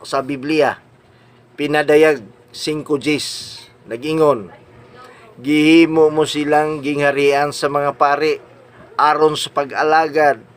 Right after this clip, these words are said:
sa atong Dios ug maghari sila sa kalibutan." Ya, sa man na to, wala man diha gibutang nga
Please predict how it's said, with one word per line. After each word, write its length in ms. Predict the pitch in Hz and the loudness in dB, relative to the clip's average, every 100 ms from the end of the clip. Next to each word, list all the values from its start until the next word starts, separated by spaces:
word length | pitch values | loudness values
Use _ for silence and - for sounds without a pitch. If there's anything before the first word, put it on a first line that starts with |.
| _ _ - | _ _ -14
sa 320 | - 107 139 | -4 0 2
atong 400 | 151 - 160 147 | 0 -4 -8 0
Dios 560 | 165 190 151 - - _ _ _ _ 170 | 4 4 0 -12 -20 _ _ _ _ -4
ug 160 | 165 | -2
maghari 640 | 160 156 127 160 180 190 151 | -2 -2 0 0 2 -2 -6
sila 320 | - 190 190 | -4 0 -2
sa 80 | - | -2
kalibutan." 720 | 208 202 202 233 - 147 98 _ _ _ _ _ _ _ _ _ _ | -4 -4 -4 -4 -2 -2 -6 _ _ _ _ _ _ _ _ _ _
Ya, 240 | 98 95 113 | -10 -8 -4
sa 320 | 123 117 120 131 | -4 -2 -4 -4
man 160 | 131 | -6
na 160 | 123 135 | -6 -2
to, 240 | 147 117 - | 0 0 0
wala 240 | 127 160 | 2 2
man 160 | 165 170 | 0 2
diha 160 | 175 170 | 2 0
gibutang 640 | 156 165 156 - 180 180 | -2 -2 -4 -2 -2 0
nga 240 | 180 - | -4 -4